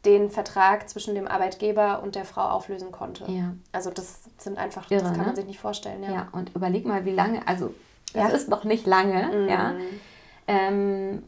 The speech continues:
Speaker 2: ja, Dinge wie Vergewaltigung in der Ehe,
Speaker 1: Mhm.
Speaker 2: das wurde, also das war, wurde nicht geahndet. Ich glaube, siebenundneunzig ist das erst gesetzlich,
Speaker 1: Mhm.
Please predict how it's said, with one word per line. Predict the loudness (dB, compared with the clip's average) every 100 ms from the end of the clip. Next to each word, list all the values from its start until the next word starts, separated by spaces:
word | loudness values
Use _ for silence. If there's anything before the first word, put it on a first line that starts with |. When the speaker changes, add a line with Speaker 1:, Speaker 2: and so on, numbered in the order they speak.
| -14 -2
Speaker 2:
ja, | 2 2
Dinge | 2 2 2 2
wie | -2 -6 -4 -4
Vergewaltigung | -4 -2 2 2 2 0 -2
in | 0
der | 0 0
Ehe, | -2 -2
Speaker 1:
Mhm. | -4 -6 -4 -2
Speaker 2:
das | -2 -2
wurde, | 0 0 0 -4
also | -4 -4
das | -6 -6
war, | -4 -2
wurde | 0 0
nicht | 0 -4
geahndet. | -4 -2 -2
Ich | -2
glaube, | -4 -4
siebenundneunzig | 2 4 4 4 2 2 -2 -6 -6
ist | -8 -12
das | -12
erst | -6 -4 -4 -4
gesetzlich, | -4 0 0 0 -8 -2 4 4 4 -4 -20 _ -6
Speaker 1:
Mhm. | -2 0 -2 -6 -8